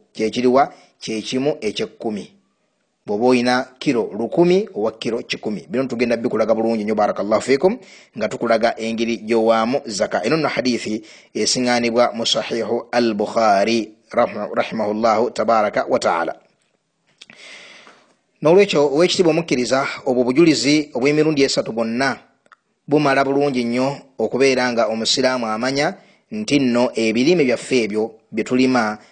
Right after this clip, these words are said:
ago amasamba ge muyitako, amasamba ago gaweebwamu zaka. Wabula birime ekyo ebyo ebiweebwamu zaka. Abaffe, buli kirime kyonna kiweebwamu zaka. Ensonga nagikoonako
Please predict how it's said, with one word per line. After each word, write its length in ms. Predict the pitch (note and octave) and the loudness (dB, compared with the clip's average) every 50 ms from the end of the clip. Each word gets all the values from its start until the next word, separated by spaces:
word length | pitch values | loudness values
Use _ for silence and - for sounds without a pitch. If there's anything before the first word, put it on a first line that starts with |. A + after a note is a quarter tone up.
| _ _ | _ _
ago 200 | - A2 A2 A#2 | -8 -4 0 0
amasamba 640 | A#2 A2+ A2+ A2 - C#3+ C3 B2 B2 B2 B2+ B2 A#2+ A2 | 0 2 0 0 0 0 0 0 2 2 0 0 0 -2
ge 160 | G#2 G2+ G#2+ | -6 -6 -6
muyitako, 680 | A2+ B2 B2+ B2+ A#2+ C3 B2 - - B2+ A2 A2 A2 - - - _ _ - | -4 -2 -2 -2 -2 -2 -2 0 0 0 0 0 -2 -6 -14 -20 _ _ -6
amasamba 680 | G#2+ G#2+ A2 A2 A2+ - - B2+ B2 B2 B2 B2+ A#2+ | -2 -2 -2 0 0 0 0 0 0 2 2 2 2
ago 200 | A2+ A2 A2+ B2+ | 2 2 0 -2
gaweebwamu 960 | B2 A#2 A2 A#2 A2+ A#2 A#2 A#2 A#2 A2 A2+ A#2+ A#2 A#2 A#2 A#2 A#2 A#2+ A#2+ | -4 -2 0 0 2 2 2 0 0 0 0 0 0 0 0 -2 -2 -4 -6
zaka. 720 | A2 G2+ F#2 G#2 G2 - - G#2 G#2 G2+ G#2 G#2 G2 - - _ _ _ _ _ _ _ | -6 -6 -6 -8 -8 -6 -4 -4 -2 0 0 -2 -4 -6 -10 _ _ _ _ _ _ _
Wabula 420 | - A2 A2+ A#2 C3+ C#3+ C3 - - - - _ _ - | -2 0 2 2 2 2 0 -2 -6 -12 -20 _ _ -8
birime 380 | G#2+ A2 A2 A2 A2 A#2+ B2+ | -6 -4 -4 -2 0 0 0
ekyo 260 | B2 A2+ - - A2+ | 0 0 -2 -2 0
ebyo 240 | A#2 B2 C#3+ C#3+ - - | 0 2 2 2 0 0
ebiweebwamu 720 | G2+ G#2 G2 G#2 A2 A2 A2 G#2+ G2+ A2+ A2+ A2 A2 A#2 A#2 | -4 -6 -4 -2 0 0 0 2 2 0 0 0 0 -2 -4
zaka. 420 | G#2+ G2+ G2 - - G2 F#2+ - | -4 -6 -6 -6 -6 -8 -6 -2
Abaffe, 440 | - C3 C3+ C#3+ - - G#2+ F#2+ - - - - - _ - | 2 2 2 2 0 -4 -10 -12 -14 -16 -20 -20 -20 _ 0
buli 160 | C3 C3+ B2+ | 0 0 0
kirime 280 | - B2 B2+ C3 C#3+ | 0 -2 0 0 0
kyonna 340 | C3+ - B2+ A2 A2+ A#2 A2 | 0 0 -2 -2 -2 -2 -4
kiweebwamu 480 | - - A2+ A2 G#2+ A2+ A2 G#2+ A2 A2 | -2 -2 -2 0 0 0 0 0 -2 -4
zaka. 380 | G2 F#2 F#2+ F2+ G#2+ A2+ C3 - | -4 -4 -4 -2 0 0 0 0
Ensonga 340 | C#3+ C3 A#2 - D#3+ E3+ E3+ | -2 -2 0 0 2 2 2
nagikoonako 720 | - A#2+ B2+ B2+ - C3+ B2+ B2+ B2+ A#2+ - B2+ A#2 G2+ | 0 0 -2 0 2 2 2 2 2 2 2 0 0 0